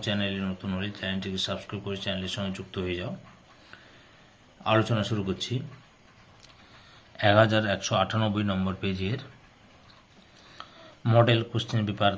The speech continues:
তেরো এর বিভাগ ক এর একের দাগে বিকল্পগুলি থেকে সঠিক উত্তরটি নির্বাচন করে লেখো। প্রথমে রয়েছে ক্ষয়ের শেষ সীমা অবস্থান করে,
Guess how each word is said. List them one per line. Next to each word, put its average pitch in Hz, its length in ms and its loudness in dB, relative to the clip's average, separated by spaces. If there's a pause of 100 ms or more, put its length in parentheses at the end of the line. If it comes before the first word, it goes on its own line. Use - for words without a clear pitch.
তেরো 95 220 2 (120)
এর 123 100 -4 (600)
বিভাগ 110 360 8 (100)
ক - 20 0 (160)
এর 98 80 0 (280)
একের 107 280 0
দাগে 98 200 0 (100)
বিকল্পগুলি 104 560 -2
থেকে 107 200 -2
সঠিক 101 300 -4
উত্তরটি 104 300 -6 (120)
নির্বাচন 107 340 -2 (100)
করে 101 220 -2
লেখো। 95 220 -2 (880)
প্রথমে 131 280 4
রয়েছে 127 260 4 (100)
ক্ষয়ের 110 300 2
শেষ 107 240 -2
সীমা 110 220 2 (180)
অবস্থান 110 420 -2 (120)
করে, 98 200 0